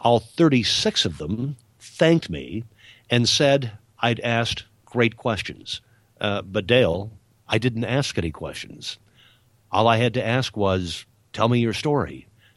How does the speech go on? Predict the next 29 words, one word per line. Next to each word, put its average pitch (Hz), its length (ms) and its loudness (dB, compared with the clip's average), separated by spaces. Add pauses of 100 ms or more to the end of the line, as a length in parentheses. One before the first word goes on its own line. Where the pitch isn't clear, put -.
Tell 127 220 2
me 123 140 2
about 107 240 0
you." 113 360 -2 (460)
People 175 320 -2
are 113 120 2
so 165 600 4 (200)
anxious. 123 440 2
People 131 320 -2
are 117 80 -4
so 135 260 2
needy 123 640 4 (260)
to 131 80 -2
be 123 200 4
heard 110 560 2 (320)
and 120 120 0
to 104 60 -6
talk 175 280 0
about 113 240 2
themselves, 90 540 -2 (220)
and 113 220 -2
nobody 156 320 4
gives 127 240 2
them 117 120 0
an 110 40 2
opportunity. 113 540 0
So 127 140 0
consider 165 340 2
that. 95 200 -2